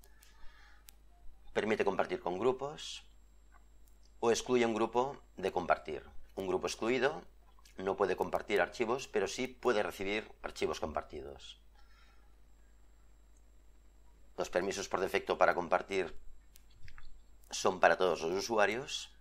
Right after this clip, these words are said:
aunque quizá necesitamos por seguridad eliminar alguna de las casillas, y también por seguridad, ah, desactivaremos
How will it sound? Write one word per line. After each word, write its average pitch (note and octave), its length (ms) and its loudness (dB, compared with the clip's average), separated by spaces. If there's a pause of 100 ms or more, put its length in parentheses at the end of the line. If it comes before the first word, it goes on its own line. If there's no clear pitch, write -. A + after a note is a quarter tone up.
(540)
aunque E2+ 280 -8
quizá E2 400 2
necesitamos E2 500 -2
por D2 120 -6
seguridad E2 420 2
eliminar E2 500 -2 (640)
alguna F2+ 320 2
de E2+ 60 2
las D#2+ 180 0
casillas, B2 760 -2 (840)
y C#3+ 120 -4
también F2 340 0
por F2+ 120 0
seguridad, F#2+ 580 2 (1200)
ah, D#2 300 -4
desactivaremos F#2 1120 -2